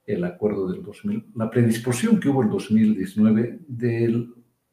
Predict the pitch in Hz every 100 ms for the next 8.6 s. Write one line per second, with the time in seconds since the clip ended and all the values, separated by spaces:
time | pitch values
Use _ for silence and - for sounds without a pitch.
0 | _ _ _ _ _ _ - 170 180 165
1 | - 165 185 160 127 - 120 139 143 139
2 | 127 107 120 113 98 92 95 92 - 127
3 | 123 - - 120 113 113 95 87 92 104
4 | 117 101 87 87 101 104 104 98 85 85
5 | 85 - - _ - 90 - 107 95 -
6 | - 92 104 117 - _ _ _ _ _
7 | _ _ - - _ - 120 - 113 110
8 | 156 - 101 95 95 -